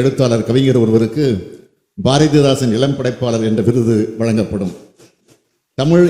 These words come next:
இலக்கியம் போற்றுவோம். புகழ்பெற்ற தமிழ் இலக்கிய படைப்பாளிகளின் படைப்புகளை அடிப்படையாக கொண்டு ஆய்வரங்கங்கள் நடத்தப்படும். பள்ளிகளில்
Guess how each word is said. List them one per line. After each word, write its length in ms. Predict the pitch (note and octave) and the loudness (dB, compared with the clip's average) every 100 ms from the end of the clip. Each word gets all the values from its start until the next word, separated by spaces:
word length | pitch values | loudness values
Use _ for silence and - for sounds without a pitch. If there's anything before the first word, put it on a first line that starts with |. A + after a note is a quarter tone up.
| C#3+ | 4
இலக்கியம் 420 | C#3+ C#3+ C#3 A2+ | 0 2 2 2
போற்றுவோம். 440 | B2 A#2+ A#2 G#2 - - - - - - - | 0 0 0 0 -2 -10 -20 -20 -20 -10 0
புகழ்பெற்ற 500 | C3+ D3 C#3+ D3 C#3+ | 4 4 4 2 0
தமிழ் 200 | B2+ C#3+ | 2 2
இலக்கிய 360 | C3+ C3+ B2 B2 A2 G#2 | 2 0 0 0 0 -2
படைப்பாளிகளின் 640 | A2 - C3 B2 A#2 A2 | -2 -2 0 0 2 0
படைப்புகளை 500 | A#2 B2 A2 A#2 A#2+ G2+ | 0 -2 0 -2 0 0
அடிப்படையாக 500 | A#2 A#2 B2+ A#2 G2 | -2 0 0 0 0
கொண்டு 240 | A#2 A#2+ C3 F#2 - - - _ _ _ - B2+ | 0 0 0 -2 -4 -16 -20 _ _ _ -4 0
ஆய்வரங்கங்கள் 680 | D3 C3 B2 B2 A#2 G#2+ F#2+ - | 2 2 0 0 0 0 -4 -8
நடத்தப்படும். 520 | A#2 G#2 A2 - F#2 - - _ _ _ _ _ _ - | -6 -4 -6 -6 -8 -8 -16 _ _ _ _ _ _ -2
பள்ளிகளில் 600 | C#3 E3+ E3 C#3+ C3 C3+ | 4 6 6 6 4 0